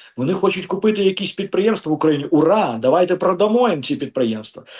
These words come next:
Буде чесний прозорий аукціон, вони дадуть найбільшу ціну і куплять. Тому взагалі не проблема. Ну, тобто для нас це супер історія, насправді, з збільшенням американських інвестицій в Україні, якщо це реально буде.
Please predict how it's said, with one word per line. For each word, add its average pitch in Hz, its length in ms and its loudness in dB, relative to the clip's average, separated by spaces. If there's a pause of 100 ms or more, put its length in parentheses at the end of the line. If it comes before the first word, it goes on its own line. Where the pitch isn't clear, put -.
(120)
Буде 151 260 2
чесний 160 380 2
прозорий 147 400 2
аукціон, 180 400 2
вони 151 180 2
дадуть 156 280 2
найбільшу 156 340 0
ціну 220 340 -2
і 233 40 4
куплять. 247 480 -6 (420)
Тому 170 280 -2
взагалі 135 500 0
не 180 180 4
проблема. 202 640 0
Ну, 165 80 -2
тобто 160 240 0
для 139 180 -4
нас 196 260 -4
це 180 200 2
супер - 640 -4
історія, 160 520 0
насправді, 143 640 -4 (300)
з 147 360 2
збільшенням 151 640 -2
американських 147 560 -2
інвестицій 147 480 -4
в 135 60 -4
Україні, 156 400 2
якщо 196 300 2
це 196 180 0
реально 196 380 2
буде. 151 460 -2